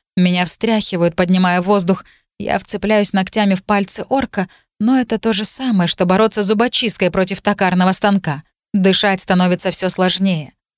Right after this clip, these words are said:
Внезапно рядом возникает смазанная фигура, я успеваю краем глаза заметить взмах и слышу хрип, и хватка на моей шее слабеет. Я падаю на землю, пытаясь отдышаться и откашливаясь.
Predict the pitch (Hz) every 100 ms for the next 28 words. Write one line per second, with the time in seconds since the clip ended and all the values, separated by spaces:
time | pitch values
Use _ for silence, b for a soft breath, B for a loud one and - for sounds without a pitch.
0 | _ _ - 151 151 143 202 247 190 190
1 | 220 185 175 180 196 190 - 196 185 180
2 | 180 180 - 196 208 262 214 B B _
3 | 170 190 196 - 196 202 190 - 190 196
4 | 185 170 170 190 202 180 185 196 190 165
5 | 185 185 247 - _ _ _ 226 - 233
6 | 226 - 196 - 247 208 - 170 170 196
7 | 202 202 185 185 202 196 - 220 208 190
8 | 202 185 175 196 147 - _ _ _ _
9 | - 156 151 170 180 175 170 170 156 175
10 | 226 233 202 196 190 196 190 185 165 175
11 | - 202 - 190 175 - 220 202 - 156
12 | 156 165 -